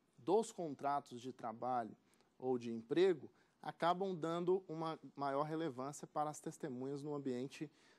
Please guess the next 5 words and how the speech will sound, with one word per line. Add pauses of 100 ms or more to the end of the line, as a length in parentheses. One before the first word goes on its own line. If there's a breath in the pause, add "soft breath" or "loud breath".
(120)
do (340)
direito
processual (260)
do
trabalho.